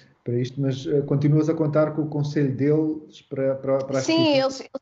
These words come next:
Speaker 2: eles
Speaker 1: Agora
Speaker 2: trabalham comigo e gra-, <laughs> graças a Deus, porque aqui, ahm, é muito difícil, eh, a nível de pessoal, é difícil em todo lado, mas principalmente nestes núcleos pequenos é muito difícil ter pessoal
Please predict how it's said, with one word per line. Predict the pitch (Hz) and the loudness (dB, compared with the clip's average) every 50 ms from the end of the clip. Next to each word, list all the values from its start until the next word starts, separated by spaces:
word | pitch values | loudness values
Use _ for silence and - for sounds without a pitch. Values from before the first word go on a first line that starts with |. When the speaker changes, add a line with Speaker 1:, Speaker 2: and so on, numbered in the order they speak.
| _ - | _ -8
Speaker 2:
eles | - 254 262 277 | -4 -4 -2 0
Speaker 1:
Agora | 277 277 285 | 0 -2 0
Speaker 2:
trabalham | 277 262 262 277 285 285 | 0 -2 -2 -2 -4 -8
comigo | 277 - 269 262 254 240 240 247 247 269 294 277 - - | -8 -8 -8 -6 -6 -6 -6 -8 -8 -10 -10 -10 -10 -12
e | 214 214 208 | -14 -14 -12
gra-, | 190 208 208 - - - | -14 -14 -16 -16 -20 -20
<laughs> | - - _ | -20 -20 _
graças | 220 214 202 196 202 202 - 202 202 | -16 -10 -10 -10 -10 -10 -10 -12 -10
a | 196 | -6
Deus, | 185 185 202 202 | -6 -6 -6 -6
porque | - _ 208 202 - 214 | -10 _ -14 -10 -10 -10
aqui, | 208 - 226 226 226 233 233 - - - - - - _ _ _ - | -8 -6 -4 -4 -4 -4 -6 -10 -20 -20 -20 -20 -20 _ _ _ -2
ahm, | 240 240 240 233 233 226 226 226 226 226 226 233 233 233 226 - _ _ | 0 2 4 4 2 0 -2 -6 -10 -12 -12 -14 -14 -16 -20 -20 _ _
é | - 220 | -14 -12
muito | 226 233 254 269 269 269 269 | -12 -10 -8 -10 -10 -10 -10
difícil, | 247 262 254 - - 254 247 240 - - - 247 240 233 233 233 233 233 | -12 -12 -14 -10 -10 -10 -10 -10 -12 -14 -10 -8 -6 -6 -6 -8 -8 -8
eh, | 233 226 226 226 220 220 220 220 214 - - _ | -8 -6 -6 -6 -4 -4 -6 -6 -8 -10 -12 _
a | - 220 | -8 -6
nível | 226 226 233 240 233 | -6 -6 -6 -8 -8
de | 233 - | -10 -14
pessoal, | _ - - - - 220 214 - 226 | _ -20 -14 -6 -2 -2 0 0 -2
é | 233 233 | -4 -6
difícil | 226 - 233 226 226 220 | -6 -8 -10 -10 -10 -12
em | 214 214 | -10 -10
todo | 214 202 196 196 | -12 -12 -12 -8
lado, | 202 208 214 208 208 220 | -6 -4 -4 -4 -6 -8
mas | 214 214 214 - - - _ _ _ | -10 -10 -12 -14 -18 -20 _ _ _
principalmente | - 233 226 254 247 254 226 226 226 226 226 226 | -6 -6 -6 -6 -6 -6 -4 -4 -4 -6 -6 -6
nestes | 233 226 226 - - | -8 -10 -10 -10 -8
núcleos | 247 220 220 226 214 226 220 226 | -6 -6 -6 -6 -8 -10 -10 -10
pequenos | - - 214 214 226 226 233 | -12 -12 -10 -8 -8 -6 -6
é | 226 | -6
muito | 220 226 226 220 | -4 -6 -6 -8
difícil | 220 220 - 220 226 233 226 226 | -8 -10 -10 -10 -6 -6 -6 -6
ter | 226 - 233 220 220 | -2 -4 -4 -4 -4
pessoal | - - - - 214 202 208 208 208 208 - | -10 -20 -12 -6 -2 0 0 0 -2 -4 -10